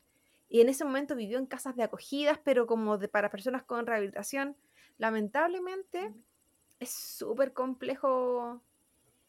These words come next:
Speaker 1: eh,
Speaker 2: La
Speaker 1: cuando hay
Speaker 2: drogadicción.
Speaker 1: poca red de apoyo.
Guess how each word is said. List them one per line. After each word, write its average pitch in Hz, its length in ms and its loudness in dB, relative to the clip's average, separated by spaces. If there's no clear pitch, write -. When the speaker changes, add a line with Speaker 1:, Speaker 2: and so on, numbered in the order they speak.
Speaker 1:
eh, 214 280 4
Speaker 2:
La 175 120 6
Speaker 1:
cuando 208 420 4
hay 240 120 6
Speaker 2:
drogadicción. - 100 -4
Speaker 1:
poca 226 240 4
red 214 200 0
de - 80 -6
apoyo. - 480 -6